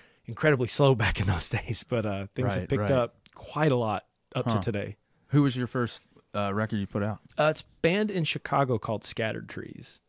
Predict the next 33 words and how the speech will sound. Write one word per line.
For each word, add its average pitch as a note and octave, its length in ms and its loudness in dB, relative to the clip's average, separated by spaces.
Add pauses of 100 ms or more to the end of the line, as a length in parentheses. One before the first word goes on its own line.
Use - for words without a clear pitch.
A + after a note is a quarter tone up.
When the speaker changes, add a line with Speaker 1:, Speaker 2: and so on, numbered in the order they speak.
(140)
Speaker 2:
Okay. G2 140 -8
Speaker 1:
Um, A2+ 380 -8
they C3+ 520 -6 (240)
turned C3 300 -4
into C3 440 -2
what A2+ 180 -4
was, A2+ 180 -10 (120)
what B2+ 220 -6
was B2 400 0
On A#2+ 220 -4
and A2 80 -4
On, A2+ 260 -4
and G#2 220 -10
I G2+ 80 -12
think A#2 180 -10
they've A2+ 160 -4
all A2+ 100 0
kinda A2+ 240 -4
went G#2+ 180 -4
their G#2 100 -6
separate G#2+ 340 -6
ways B2 300 2
now, G2+ 340 -6
but G#2+ 220 -4 (680)
I C3 80 0
remember C3 420 4
when B2 140 2
I A#2 60 2
lived A#2 280 0
in A2+ 80 -2
Chicago, A2 920 -4
it - 140 -16
was - 360 -8